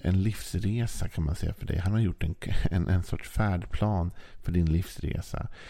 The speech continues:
Och han vet att du kommer behöva stanna upp då och då under den resan och vila. Och han vet också att du kommer inte alltid ens att vilja det.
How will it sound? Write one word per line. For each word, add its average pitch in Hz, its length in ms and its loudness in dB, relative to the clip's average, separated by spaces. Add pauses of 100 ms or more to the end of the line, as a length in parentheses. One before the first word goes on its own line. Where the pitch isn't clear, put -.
Och - 180 0
han 139 180 4
vet - 280 0
att - 120 -6
du 92 120 0
kommer 110 380 2
behöva 69 260 2
stanna 87 340 0
upp - 300 -2
då 78 160 2
och 65 100 2
då 62 220 -2
under 64 180 -2
den - 220 -2
resan - 420 -2
och 80 140 0
vila. 95 460 -2 (480)
Och - 180 0
han 95 120 8
vet - 280 4
också - 320 4
att 90 60 -2
du - 100 -2
kommer 76 420 2
inte 92 320 2
alltid - 460 -2
ens 64 240 -2
att - 120 -8
vilja 87 380 0
det. - 240 -4